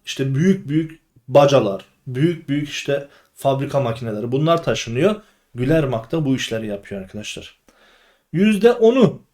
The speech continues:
on nokta sıfır biri ek satış hariç halka açık olacakmış. Yüzde on. Yüzde on için dört milyar sekiz yüz kırk beş milyon T L'lik bir halka arz arkadaşlar. Yüzde onu. Yani toplamda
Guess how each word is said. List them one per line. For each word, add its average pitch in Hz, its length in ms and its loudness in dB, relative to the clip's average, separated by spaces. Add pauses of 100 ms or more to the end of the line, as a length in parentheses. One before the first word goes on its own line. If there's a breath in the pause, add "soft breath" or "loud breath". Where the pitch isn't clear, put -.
(380)
on 208 220 6
nokta 160 280 2
sıfır 180 380 0
biri - 320 -4 (320)
ek 170 140 -2
satış 113 380 -4
hariç 151 560 -2 (200)
halka 143 380 0
açık - 240 -6
olacakmış. - 720 -10
Yüzde 131 280 -6
on. 120 280 -6 (300)
Yüzde 151 280 -2
on 220 240 2
için 156 340 -2 (600 soft breath)
dört 208 340 4
milyar 160 360 0
sekiz 151 320 -8
yüz 165 180 -8
kırk 135 280 -12
beş 165 260 -4
milyon 135 580 -4
T 113 160 -4
L'lik 143 280 -12
bir 123 80 -6
halka 104 320 -10
arz 87 140 -12
arkadaşlar. - 640 -16
Yüzde 107 300 -10
onu. 107 240 -10 (560 soft breath)
Yani 113 220 -2
toplamda 151 720 -4